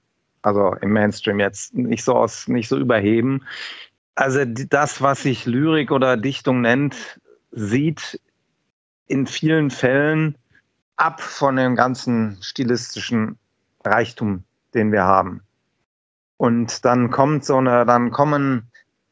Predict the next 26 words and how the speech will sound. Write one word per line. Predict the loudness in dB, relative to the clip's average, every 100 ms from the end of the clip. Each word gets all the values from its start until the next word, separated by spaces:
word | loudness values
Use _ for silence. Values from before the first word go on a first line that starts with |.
| _
Texte | -4 -4 -2 0
raus, | 2 2 2
das | 0 0
sind | -2
eigentlich | 0 0 0 -2 0
Aphorismen, | -2 0 0 2 0 0 0 2
das | 0 0
sind | -4
so | 0 2 4 2 -2
hingeworfene | -2 0 2 2 2 2 0 2 2 0 -12 -20 -20 _ _
Momentaufnahmen | 0 2 2 0 -2 0 2 4 4 2
des | 0
täglichen | -2 -2 -2 -4 -2 -4 -6 _ _ _ -2
Empfindens- | -2 0 0 2 0 -2
und | -4 -2
Gefühlslebens, | -4 -2 0 0 2 0 2 0 0
das | -2 -2
ist | -4 -2
auch | -2 -2 -4 -10 _ _ -4
nicht | -2 -2
immer | 0 2 0 -2
schlecht. | -4 -4 -4 -10 -4
Ja, | 0 2
das | 2 0
sind | 0 2
dann, | 2 2 0